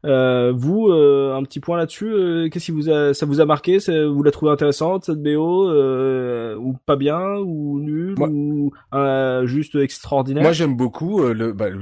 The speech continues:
Speaker 2: notamment le, le thème de Tristram qui est, euh, qui est iconique maintenant. Mais, euh,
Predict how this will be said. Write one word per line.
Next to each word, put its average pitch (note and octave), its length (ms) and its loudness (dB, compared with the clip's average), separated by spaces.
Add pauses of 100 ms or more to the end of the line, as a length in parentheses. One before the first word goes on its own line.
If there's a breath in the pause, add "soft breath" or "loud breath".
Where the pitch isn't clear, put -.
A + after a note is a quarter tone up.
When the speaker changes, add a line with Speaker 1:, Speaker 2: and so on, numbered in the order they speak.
(120)
Speaker 2:
notamment G#2+ 400 -2
le, G2 160 -2
le F#2+ 120 -6
thème G2 180 -6
de F#2 60 -6
Tristram G#2 420 -8
qui - 120 -10
est, F2 40 -6
euh, E2+ 180 -10
qui - 120 -12
est F2+ 60 -8
iconique G2 440 -8
maintenant. - 380 -6
Mais, A2+ 220 0
euh, G#2 80 -4